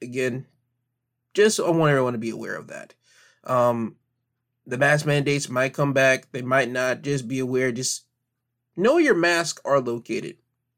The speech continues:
just in case something were to happen. And just look up, uh,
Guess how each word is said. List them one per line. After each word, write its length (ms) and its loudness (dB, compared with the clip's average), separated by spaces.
just 240 0
in 60 -2
case 220 -2
something 220 -4
were 120 -2
to 140 -12
happen. 400 -6
And 140 -4
just 240 0
look 260 0
up, 260 0
uh, 540 0